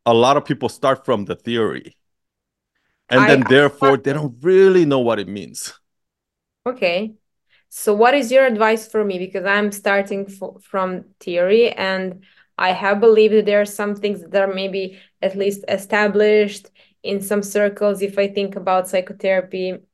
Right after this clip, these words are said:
Speaker 2: if we think about how brain works, how, um,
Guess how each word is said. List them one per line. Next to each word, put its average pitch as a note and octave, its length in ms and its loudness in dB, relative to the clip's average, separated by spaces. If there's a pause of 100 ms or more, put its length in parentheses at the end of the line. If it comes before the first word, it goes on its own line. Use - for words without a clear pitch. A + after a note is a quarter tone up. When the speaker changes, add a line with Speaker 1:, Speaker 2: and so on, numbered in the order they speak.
(960)
Speaker 2:
if F#3+ 280 -2
we F#3+ 180 -6
think F#3+ 220 -6
about F#3 240 -4
how F#3 220 -2
brain G3 440 0
works, F#3+ 460 -4
how, F3+ 440 -4 (460)
um, F3 800 -6